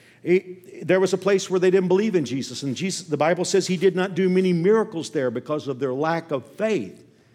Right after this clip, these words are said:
It doesn't say he didn't do any miracles there 'cause they didn't give money, or he didn't do any miracles there because they weren't religious.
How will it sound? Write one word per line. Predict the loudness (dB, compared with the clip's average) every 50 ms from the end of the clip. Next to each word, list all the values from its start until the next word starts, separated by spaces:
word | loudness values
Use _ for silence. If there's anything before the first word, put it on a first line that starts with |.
| _ _ _
It | 0
doesn't | 0 0 2 0 -2
say | -2 0 2
he | 2 2
didn't | 2 2 2 2
do | 2 2
any | 4 2 2
miracles | 2 2 2 0 0 0 -2 0
there | 0 -2
'cause | -2 -2 -2
they | 0 0
didn't | 0 0
give | -2 -2 -2
money, | 0 0 0 0 2 0 0 0 -2 -4 -10 -16 -20 -20 -8 -2
or | 0
he | 2
didn't | 4 4 4
do | 4 4
any | 4 4
miracles | 4 4 2 2 0 -2 -2 0
there | 0 0
because | 0 0 -2 -2 -4
they | -2
weren't | -2 -2 -4 -4 -4
religious. | -2 2 4 4 4 2 0 -2 -4 -4 -8 -10 -12 -20